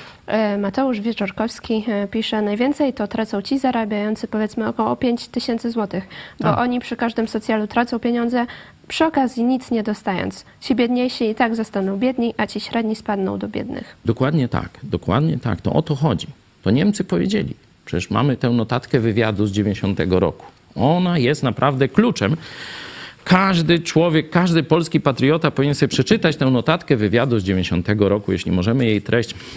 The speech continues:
Speaker 2: e, tu możecie sobie ją, wiecie, screen zrobić i później tam przeczytać. Idea jest taka. Polacy mają być głupi, Polacy mają być skłóceni, Polacy mają być biedni. Na straży tego będą stać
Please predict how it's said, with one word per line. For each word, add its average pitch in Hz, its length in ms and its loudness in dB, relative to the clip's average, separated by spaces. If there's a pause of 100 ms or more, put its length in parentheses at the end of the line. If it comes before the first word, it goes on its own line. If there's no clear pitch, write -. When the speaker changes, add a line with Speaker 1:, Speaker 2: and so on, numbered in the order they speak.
(140)
Speaker 2:
e, 82 120 -2
tu 120 260 0 (140)
możecie 85 440 -2
sobie 90 180 2
ją, 82 300 0
wiecie, 95 320 -2
screen 139 400 0
zrobić 110 480 -2
i - 200 -4
później 107 340 0 (100)
tam - 240 -2
przeczytać. - 500 -4
Idea 107 280 0
jest 101 180 -2
taka. 78 240 -2 (960)
Polacy 123 400 4
mają 92 300 2
być - 160 -8
głupi, 175 480 2 (380)
Polacy 92 360 2
mają 80 240 2
być 71 180 -4
skłóceni, 143 720 2 (280)
Polacy 104 380 2
mają 107 220 4
być 104 160 2
biedni. 120 420 2 (400)
Na 120 120 4
straży 117 400 2
tego 92 280 2
będą 87 300 2
stać - 380 -4